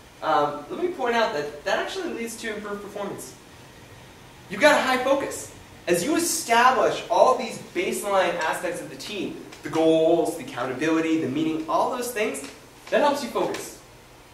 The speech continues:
And that clarity of goals and the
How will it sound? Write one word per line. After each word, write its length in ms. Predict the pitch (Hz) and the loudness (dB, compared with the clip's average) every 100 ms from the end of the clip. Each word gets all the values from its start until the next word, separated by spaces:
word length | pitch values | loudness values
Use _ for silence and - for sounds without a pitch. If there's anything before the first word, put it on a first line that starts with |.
| - | -4
And 120 | 165 | 4
that 200 | 214 220 | 6 4
clarity 520 | - - 262 311 302 196 | -2 0 4 4 4 0
of 80 | |
goals 680 | 156 214 226 - - - - - - - - | 6 8 8 6 0 -6 -10 -16 -20 -20 -8
and 240 | 147 151 | -4 0
the 360 | 151 151 143 | 2 2 2